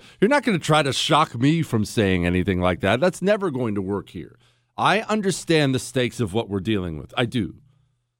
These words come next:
I mean, you realize Adam Schiff of California they just released a bunch of text messages between Mark Meadows and various Fox News personalities and Mark Meadows and Jim Jordan.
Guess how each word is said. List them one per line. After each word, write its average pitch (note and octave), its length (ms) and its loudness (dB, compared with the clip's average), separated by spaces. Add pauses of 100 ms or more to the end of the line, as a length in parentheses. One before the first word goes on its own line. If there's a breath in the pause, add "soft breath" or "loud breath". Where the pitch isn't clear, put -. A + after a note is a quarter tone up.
(240)
I F3 60 2
mean, F3+ 100 0
you G#3 100 0
realize B3 500 0 (360 soft breath)
Adam G3 300 4
Schiff - 600 -2
of C3 160 -4
California F#3 800 2 (1000)
they E3 100 8
just G#3+ 240 -2
released G3 440 2
a E3 40 2
bunch D3+ 300 2
of A#2 240 2
text - 340 2
messages G2 560 0
between G#2 1000 0 (560 soft breath)
Mark C#3+ 360 4
Meadows D3 680 2
and G#2+ 260 0
various D3 420 2
Fox - 420 0
News D3 320 2
personalities D3+ 840 2
and B2 220 2
Mark C#3 260 4
Meadows C#3+ 480 4
and A#2 160 2
Jim C#3 280 2
Jordan. B2+ 580 0